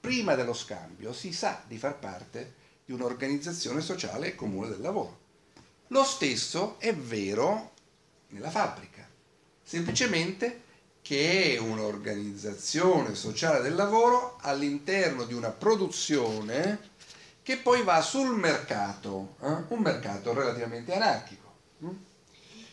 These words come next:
Il comunismo potrebbe essere caratterizzato di nuovo come una situazione di lavoro socializzato.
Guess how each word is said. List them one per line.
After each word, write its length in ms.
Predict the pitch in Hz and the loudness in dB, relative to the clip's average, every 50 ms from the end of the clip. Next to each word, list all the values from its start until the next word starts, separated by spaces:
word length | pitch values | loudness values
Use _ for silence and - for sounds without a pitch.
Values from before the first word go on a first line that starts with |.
| - - - 277 262 202 175 147 - - _ _ _ _ _ _ _ _ _ _ _ _ | -20 -20 -18 -18 -18 -18 -18 -20 -20 -20 _ _ _ _ _ _ _ _ _ _ _ _
Il 260 | - 220 196 165 156 | -4 -2 0 0 0
comunismo 580 | 170 196 208 226 254 233 175 151 143 156 190 240 | 2 2 2 2 2 2 4 2 4 4 4 2
potrebbe 400 | 233 190 - 127 127 117 113 98 | 2 2 0 0 0 -2 -2 -4
essere 520 | 98 98 - - 110 107 104 104 110 - - - - - - - | -4 -6 -6 -4 -4 -2 -4 -4 -6 -8 -14 -18 -20 -20 -16 -6
caratterizzato 840 | - 147 135 147 151 147 - 190 185 165 135 123 113 101 95 - 127 | -2 0 2 2 0 0 -2 -2 -2 -2 -2 -2 -4 -4 -4 -6 -6
di 100 | 131 156 | -4 -4
nuovo 340 | 139 117 104 101 101 104 104 | -4 -2 -4 -4 -4 -6 -6
come 200 | - 104 101 104 | -6 -8 -8 -6
una 100 | 104 104 | -6 -6
situazione 840 | 104 - - - - - - - - 95 90 90 87 - - - - - - - | -8 -4 -4 -2 -2 -2 -4 -6 -6 -8 -8 -10 -12 -14 -16 -18 -20 -20 -18 -16
di 160 | 98 98 95 | -14 -12 -6
lavoro 580 | 104 123 120 104 101 98 95 95 95 92 92 - - - - _ _ _ _ _ _ _ _ | -4 -2 -2 -2 -2 -2 -2 -2 -2 -4 -6 -8 -12 -20 -20 _ _ _ _ _ _ _ _
socializzato. 1700 | - - - - - - 185 180 175 165 165 160 147 135 127 127 117 107 98 95 95 - - - - - - - - - - - - | -16 -14 -12 -10 -2 2 4 4 4 4 4 4 4 4 2 2 -2 -4 -6 -6 -6 -8 -10 -14 -18 -20 -20 -20 -18 -16 -16 -16 -16